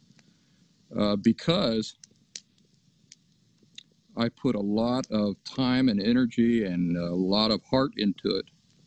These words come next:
Uh, and, uh, <laughs> and so it's an investment that I've made, and I like to see other people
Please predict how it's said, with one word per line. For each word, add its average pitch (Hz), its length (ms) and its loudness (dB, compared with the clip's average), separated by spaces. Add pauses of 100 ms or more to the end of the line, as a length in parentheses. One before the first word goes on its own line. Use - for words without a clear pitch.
(760)
Uh, 85 340 -2 (1400)
and, 104 300 2
uh, 92 140 -4 (140)
<laughs> - 60 6 (1600)
and 110 160 6
so 120 240 2
it's 113 160 0
an 120 60 6
investment 110 500 4
that 113 80 2
I've 123 200 2
made, 107 340 2 (260)
and 107 140 2
I 110 60 2
like 110 200 0
to - 80 -14
see 117 180 4
other 104 140 2
people 101 380 0